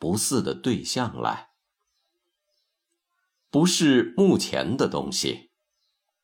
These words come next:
迦山并不落圈套，他说：“这个不寺的对象物不是眼前的东西，所以不能说出来。”“从什么地方学来的？”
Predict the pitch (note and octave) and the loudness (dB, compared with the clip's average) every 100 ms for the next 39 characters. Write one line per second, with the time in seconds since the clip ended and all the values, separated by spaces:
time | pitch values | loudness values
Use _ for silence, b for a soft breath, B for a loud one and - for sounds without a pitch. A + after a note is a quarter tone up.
0 | _ _ _ - C3 C3 D3+ C#3 C#3 C3 | _ _ _ -2 0 0 0 -2 -2 -2
1 | - F2+ - F2+ E2+ - - C2 C#2 C2+ | -2 -2 -2 -2 -2 -4 -8 -6 -4 -6
2 | - _ _ _ _ _ _ _ _ - | -6 _ _ _ _ _ _ _ _ -6
3 | G#2+ G#2+ G2+ G2 _ _ _ _ _ _ | -2 0 -2 -4 _ _ _ _ _ _
4 | - C#3 A2+ - A#2 E3 F#3+ G#2 G2 - | -2 2 2 2 0 2 2 2 0 2
5 | C3+ E2 B2 E2+ C#2+ D2+ C2 A1+ b b | 2 2 -4 -4 -4 -4 -4 -6 b b
6 | b b _ A#2+ C#3 D3+ D2+ B1 B1 C2+ | b b _ -2 0 0 0 -2 -6 -8
7 | C2+ C2 C#2+ C#2+ - B1+ - _ _ _ | -8 -6 -6 -4 -6 -6 -10 _ _ _
8 | _ _ _ _ _ - D2+ D2 B2 E2 | _ _ _ _ _ -4 -2 -2 -2 -2
9 | B1 G#2+ C3+ - C#2+ - C2+ G#1+ - _ | -2 -2 -2 -2 -6 -4 -4 -6 -14 _
10 | _ _ _ _ _ _ _ _ _ _ | _ _ _ _ _ _ _ _ _ _
11 | _ _ _ _ _ _ - A2 C3 D#3+ | _ _ _ _ _ _ 0 2 2 0
12 | - C#2+ C2 D2+ D3 A#2+ - C2 C#2 - | -2 -2 -4 0 2 2 0 -4 -4 -4
13 | C2+ D#2+ C2+ A1+ - - | -2 -2 -2 -6 -10 -14